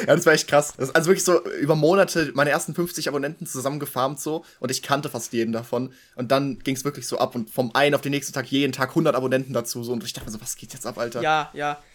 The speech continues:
Speaker 2: Also, da kam, kam ja auch Weg dazu, der auf dich reagiert hat und dann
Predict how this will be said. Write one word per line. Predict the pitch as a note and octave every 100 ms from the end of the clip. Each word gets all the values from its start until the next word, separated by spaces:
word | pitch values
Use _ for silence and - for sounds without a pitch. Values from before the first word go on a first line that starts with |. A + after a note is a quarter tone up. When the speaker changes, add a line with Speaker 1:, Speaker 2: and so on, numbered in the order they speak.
| -
Speaker 2:
Also, | - F3+ F3 - _ - _ -
da | D#3+
kam, | D#3+ F3 -
kam | F#3+ F#3
ja |
auch | D#3 -
Weg | E3 F3
dazu, | F3 F#3
der | D#3+ D3
auf | D3+
dich | E3+ -
reagiert | D#3 D#3 D#3 D#3+
hat | F3
und | D3+
dann | D3 D3